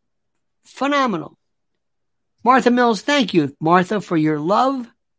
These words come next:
and your respect. I appreciate that immensely, truly. Thank you. From the bottom of my heart, thank you so much. Crepitation to you. I'm listening to stuff that is so interesting.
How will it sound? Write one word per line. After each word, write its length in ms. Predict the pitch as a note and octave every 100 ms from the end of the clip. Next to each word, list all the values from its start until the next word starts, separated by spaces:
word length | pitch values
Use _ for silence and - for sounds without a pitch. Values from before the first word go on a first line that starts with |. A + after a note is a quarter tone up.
| _
and 100 | E3+
your 120 | D#3+
respect. 540 | D#3 D3+ - B3+ C4 G3
I 60 |
appreciate 580 | F3+ C#3+ F#3+ F3 F3+ D#3+
that 140 | D#3+ D3+
immensely, 680 | D3+ E3+ F3+ G#3+ C4 C4+
truly. 580 | A#3+ - G#3 A3 C4+ C#4 _ _ _ _ _ _ _ _ _
Thank 260 | A#3 B3+ -
you. 220 | A#2 G2+ _ _ _
From 180 | _ D3+
the 60 | D3
bottom 240 | G3 G#3+
of 20 |
my 120 | G3 F3+
heart, 280 | D#3 B2
thank 200 | - G3+
you 80 | F#3
so 140 | D3 E3
much. 260 | C3 - _ _
Crepitation 560 | - F3+ - F#3+ F3 D#3+ D4 - B3+ - - _
to 100 | -
you. 280 | F#3 G3 - _ _ _ _ _ _ _ _ _ _ _ _ -
I'm 220 | A#3+ D#4
listening 400 | D4 C#4 A#3+ G3+
to 100 | E3+
stuff 320 | C#3 F3 D#3+
that 120 | D3
is 120 | C3 -
so 240 | G#3+ A3
interesting. 580 | F#3+ F3 C#3+ _ C#3